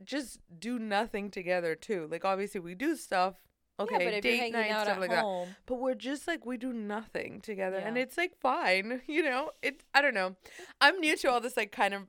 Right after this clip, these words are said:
Speaker 1: like, serious relationship stuff, so it's been really beautiful to see.
Speaker 2: Well, I think what's really nice is, like, um,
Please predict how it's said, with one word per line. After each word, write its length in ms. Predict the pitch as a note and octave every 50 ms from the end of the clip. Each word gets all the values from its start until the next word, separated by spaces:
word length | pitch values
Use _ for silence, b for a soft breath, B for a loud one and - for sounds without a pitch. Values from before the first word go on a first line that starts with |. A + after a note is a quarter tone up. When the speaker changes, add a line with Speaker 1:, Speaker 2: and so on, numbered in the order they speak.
| _
Speaker 1:
like, 360 | - F#3 E3+ E3 D#3+ - _ _ _ _ _ _ _ _ -
serious 500 | - - - F#3 E3 D#3+ E3+ F3+ - -
relationship 500 | G3+ F#3+ G3 G#3 G#3 G#3+ - B3+ A#3+ A#3+
stuff, 260 | _ - C4 C4+ C4+ _
so 320 | - - - - - - _ _ _ _ _ _ _ _ _ -
it's 140 | C#4+ - _
been 200 | - D#4+ D4+ D#4
really 300 | D#4 D#4 D#4+ D#4+ E4 D#4
beautiful 600 | D#4+ C#4 C#4 C#4 G4 G#4 - - G3 F#3 F3+ G3+
to 160 | - - A3
see. 480 | - - - - C#4 D4+ - - - _ _ _ _ _ _ _ _ b b b b b b b b _
Speaker 2:
Well, 220 | D#4+ E4 E4 D#4 -
I 80 | - C4
think 200 | C4 - D4+ E4 _ -
what's 200 | B4+ - - C#4+
really 260 | C#4 C4+ C4 B3+ A3+
nice 440 | F#3 F3 E3+ E3+ F3+ A3 C4+ - -
is, 180 | A3 G3+ F#3+ -
like, 260 | G3+ F#3 F#3 F#3 -
um, 480 | F#3 F3 E3+ D#3+ D#3 D#3 D#3 D#3 -